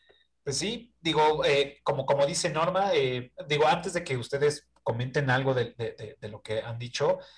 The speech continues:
este, como datos, eh, curioso de, de las, precisamente de la escena del hospital y, y de varias escenas de, de esta película, eh,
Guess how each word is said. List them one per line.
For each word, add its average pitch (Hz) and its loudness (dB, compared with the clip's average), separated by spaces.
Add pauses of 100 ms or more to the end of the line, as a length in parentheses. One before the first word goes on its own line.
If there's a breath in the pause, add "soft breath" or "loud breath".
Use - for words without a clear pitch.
(160 loud breath)
este, 123 -4 (360)
como 151 2
datos, - 4
eh, 135 2
curioso 196 2
de, 156 0
de 127 0
las, 123 -6 (300)
precisamente 185 2
de 151 6
la 135 2
escena 180 2
del 170 4
hospital - 0
y, 156 -10
y 143 -10
de 143 -2
varias 277 0
escenas 156 0
de, 117 -2
de 123 -6
esta - -4
película, 131 -4 (1120 loud breath)
eh, 151 2